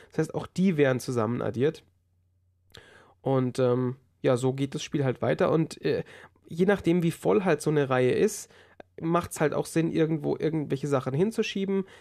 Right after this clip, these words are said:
Ich habe jetzt zum Beispiel in der obersten Reihe drei Karten, in der u-, untersten Reihe zwei Karten und ich muss aber die, in der zweiten Reihe zwei Karten und ich muss aber die zweite Reihe weiter nach links bringen als die erste Reihe, was halt geht, weil in der ersten Reihe eine Karte mehr ist.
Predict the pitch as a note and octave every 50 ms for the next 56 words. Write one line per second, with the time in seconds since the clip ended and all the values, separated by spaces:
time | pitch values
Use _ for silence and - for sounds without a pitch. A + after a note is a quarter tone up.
0 | - - - - D#3+ D3 D#3 - - - E3+ D#3+ D3+ - - D#3 - - - D#3
1 | C#3 C3 - - E3 F3 F3+ G3 F3+ - - - E3+ D3+ C3+ B2 A#2+ C3+ D3 D#3
2 | D#3 D3+ D#3 - _ _ _ _ _ _ _ _ _ _ - D3 C3+ B2+ D3+ F#3
3 | - - G3 E3+ D#3+ - F#3 E3+ D#3 C#3+ B2 - - - C3 - E3+ E3 D#3+ -
4 | - C#3+ - C3 C3 B2+ - - - C#3 C3+ D#3 G3 - - - B2+ A#2+ A#2 -
5 | F3+ F#3+ - - - - - - _ - - D#3 D3 - - E3+ F3 E3 - -
6 | D3+ C#3+ C#3 C#3+ C#3 - - - C#3+ C#3 C#3 C#3 C3 B2 A2+ - - D3 D#3 F3
7 | F#3+ E3 C3+ C3 B2 - - C#3+ E3+ E3 - C3 B2 C3 C3+ C3+ C3+ - E3+ E3
8 | C#3 C3+ C3 - - - - F3 A3+ A3+ - D#3+ D3+ D3 D3 D3+ D3+ D#3 D#3 -
9 | - - _ _ _ C#3 C3+ D3+ F3+ F#3 F3 D#3+ D#3 C#3+ C3+ D3+ D3+ D3+ F3+ F#3+
10 | - - - C3 C#3 C#3+ D3 D#3 E3+ E3+ - _ _ _ _ _ _ - C3 C3
11 | C3 C3 - - - C3+ C3 B2 - - - F#3+ A3 G#3+ - - B2+ A#2+ A2+ A#2+
12 | C#3+ E3+ F#3 - - - - _ _ - - C#3+ D3 - - E3 D3+ D#3 - -
13 | C#3 E3 G#3 A#3+ A#3 - - - C3 C3 B2+ D3 D#3 D#3 D#3 D3+ C#3+ - - B2
14 | A#2+ - - D#3+ C#3 C3 C3+ - C#3 C3 B2+ B2+ - C#3 B2+ - B2+ C3+ C3+ B2+
15 | - - - - -